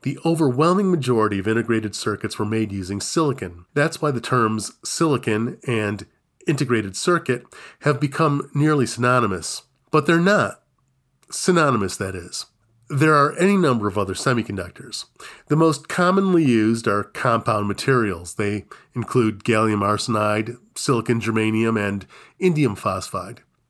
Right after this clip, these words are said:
There are two compound semiconductors in particular that have performance characteristics that are very attractive for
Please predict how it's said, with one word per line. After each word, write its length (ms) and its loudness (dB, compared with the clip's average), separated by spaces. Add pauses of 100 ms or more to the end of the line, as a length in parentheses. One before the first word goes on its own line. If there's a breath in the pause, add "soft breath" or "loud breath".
(180)
There 240 2
are 160 2
two 240 0
compound 520 2
semiconductors 760 0
in 180 -2
particular 680 -2
that 200 -2
have 200 0
performance 600 0
characteristics 800 0
that 220 -4
are 120 0
very 520 2
attractive 600 -2 (320 loud breath)
for 480 0